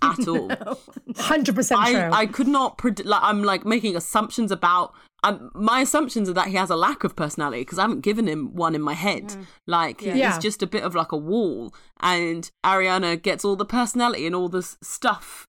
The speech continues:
Speaker 1: that we, like, ascribe to people. And so I think he's potentially just, like,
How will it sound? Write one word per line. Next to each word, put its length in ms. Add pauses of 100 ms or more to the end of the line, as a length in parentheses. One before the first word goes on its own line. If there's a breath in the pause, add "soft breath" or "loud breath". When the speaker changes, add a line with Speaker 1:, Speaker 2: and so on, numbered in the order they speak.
(160)
Speaker 1:
that 180
we, 180
like, 140
ascribe 540
to 100
people. 580
And 180
so 600 (640)
I 140
think 240
he's 220
potentially 600
just, 240
like, 320